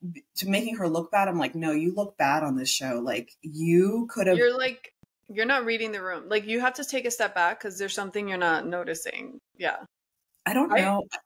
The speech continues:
Speaker 1: Sometimes I'm like, "Why did they bring Alexis in?" Because it's not like Shannon was just gonna welcome her. Like, "Oh, you're, you know, sleeping with my ex, so
Speaker 2: But let me
Speaker 1: let's
Speaker 2: tell
Speaker 1: be
Speaker 2: you,
Speaker 1: besties."
Speaker 2: if Alexis would have come in and been chill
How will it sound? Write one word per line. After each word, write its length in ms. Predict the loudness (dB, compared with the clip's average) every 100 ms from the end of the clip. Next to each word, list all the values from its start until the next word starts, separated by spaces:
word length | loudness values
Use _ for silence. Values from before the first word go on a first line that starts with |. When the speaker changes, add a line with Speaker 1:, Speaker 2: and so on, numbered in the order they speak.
| _
Speaker 1:
Sometimes 480 | -2 2 4 4 4
I'm 100 | 2
like, 160 | 2 0
"Why 220 | 2 2
did 180 | 2 0
they 100 | -2
bring 220 | -2 -2
Alexis 480 | 0 0 0 -4 0
in?" 220 | 0 2
Because 340 | 0 0 -2
it's 140 | 0 0
not 160 | 0 0
like 140 | -2
Shannon 340 | 0 0 2 2
was 100 | 2
just 160 | 2
gonna 180 | 2 2
welcome 460 | 4 4 2 -2 -4
her. 260 | -6 -8 -2
Like, 160 | -2 2
"Oh, 200 | 2 4
you're, 340 | 4 4 2
you 100 | -2
know, 120 | -4 -2
sleeping 380 | -2 -4 -4
with 140 | -6 -4
my 120 | -4
ex, 360 | -2 -4 -2 -2
so 400 | 0 0 -2 -8 -12 -14 -14 -20 -20 _ 2
Speaker 2:
But 100 | 2
let 80 |
me 100 | 2
Speaker 1:
let's 100 | 2
Speaker 2:
tell 60 | 2
Speaker 1:
be 80 | 4
Speaker 2:
you, 280 | 4 4 2
Speaker 1:
besties." 360 | 0 -4 -6 -14 _
Speaker 2:
if 160 | 2 4
Alexis 520 | 2 4 2 2 0
would 100 | 0 -2
have 100 | -6
come 240 | -6 -2 0
in 420 | 0 -2 -6 -14 _ _ _
and 240 | -2 -2 0
been 180 | 0 0
chill 460 | -2 0 -2 -6